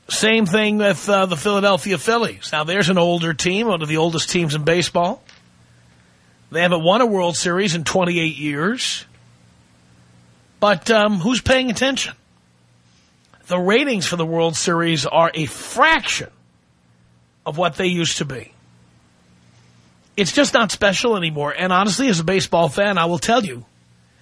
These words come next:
that more of the great games of the postseason are played now in the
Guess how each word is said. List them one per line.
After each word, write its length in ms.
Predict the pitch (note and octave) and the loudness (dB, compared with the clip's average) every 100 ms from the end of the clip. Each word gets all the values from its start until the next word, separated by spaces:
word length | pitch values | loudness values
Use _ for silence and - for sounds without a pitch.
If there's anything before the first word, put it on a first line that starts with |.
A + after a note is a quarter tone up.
| _ - - - | _ -20 -16 0
that 240 | A3 G#3+ | 2 4
more 300 | B3 D4+ F4+ | 4 4 4
of 280 | A#3 A3+ F#3+ | 0 -4 -4
the 80 | G3 | -6
great 460 | C#3+ G#3 C#4+ B3+ | 0 2 2 -2
games 580 | - G#3+ A#3+ D#3+ G2 - | -4 -2 0 -4 -8 -8
of 180 | - E3 | -4 -2
the 80 | F3 | 0
postseason 640 | G3+ G#3+ E3 G#3 G#3+ D#3+ | 2 2 2 -2 -2 -2
are 80 | C#3+ | -4
played 320 | - F#3+ F3 | 0 2 2
now 240 | F3 F3 F3+ | 2 0 0
in 260 | F3 E3+ | -2 -2
the 300 | D#3+ D3 C3+ | -2 -2 -4